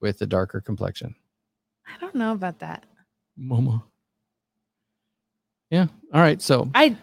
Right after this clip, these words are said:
Speaker 2: yeah, I don't know.
Speaker 1: So anyway, that, that if, if, if physicality were a thing, that w-, you would gravitate that way. But what's most important to you?
Speaker 2: Maybe.
Speaker 1: What would you want?
Speaker 2: Um,
Speaker 1: Funny?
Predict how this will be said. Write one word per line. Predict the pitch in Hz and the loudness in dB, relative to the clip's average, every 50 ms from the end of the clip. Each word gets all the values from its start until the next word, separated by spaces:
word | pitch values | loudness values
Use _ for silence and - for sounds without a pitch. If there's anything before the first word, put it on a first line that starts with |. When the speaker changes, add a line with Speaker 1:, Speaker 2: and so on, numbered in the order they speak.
| _ | _
Speaker 2:
yeah, | - 269 294 294 233 202 | -2 2 4 6 6 6
I | 202 | 6
don't | 240 262 269 254 | 4 4 2 2
know. | 233 | 4
Speaker 1:
So | 180 165 151 | 6 6 6
anyway, | 143 131 117 110 | 8 6 6 4
that, | 113 120 123 120 - 120 117 | 4 4 2 2 0 -4 0
that | 120 120 123 - _ _ _ - | 0 0 0 0 _ _ _ -2
if, | 147 151 135 135 | -2 0 0 0
if, | - - 196 185 - - | 0 2 2 2 2 2
if | 170 160 160 143 135 127 135 139 - _ - | 0 0 2 0 -2 -4 -4 -8 -14 _ -12
physicality | 151 131 135 117 - 127 110 110 107 104 | -10 -8 -8 -4 -2 0 2 2 2 2
were | 95 98 98 | 2 2 0
a | 98 | 0
thing, | - - 104 98 98 | -2 -2 -2 -2 -2
that | 92 87 | -2 -4
w-, | 92 98 - | -6 -8 -8
you | - 101 104 | -4 -2 -2
would | 98 92 | -2 -2
gravitate | 87 95 95 95 95 98 - 110 104 95 | 0 0 0 0 0 -2 -2 -4 -4 -2
that | - 92 87 85 | 0 -2 -2 0
way. | 87 95 107 - _ _ _ _ _ _ _ | -2 -4 -6 -6 _ _ _ _ _ _ _
But | - 117 | 0 4
what's | 127 131 127 - | 4 4 4 2
most | - 135 127 117 - | 0 0 0 0 -2
important | 113 110 - - - - - | -4 -2 -2 -2 -2 0 0
to | 190 | 0
you? | 170 | 0
Speaker 2:
Maybe. | 170 175 185 190 - _ | 2 0 -2 -4 -8 _
Speaker 1:
What | - 113 110 | -8 -6 -4
would | 107 98 | -4 -4
you | 95 | -4
want? | 98 - - _ _ _ _ _ _ _ _ _ _ _ _ _ _ _ _ _ - | -6 -8 -12 _ _ _ _ _ _ _ _ _ _ _ _ _ _ _ _ _ -2
Speaker 2:
Um, | 202 196 196 190 190 185 185 180 180 180 185 180 - _ _ _ _ _ _ _ _ _ _ _ _ _ | 2 4 4 4 4 4 2 2 0 -2 -2 -4 -6 _ _ _ _ _ _ _ _ _ _ _ _ _
Speaker 1:
Funny? | - 117 110 139 165 156 | -4 -2 0 0 -2 -2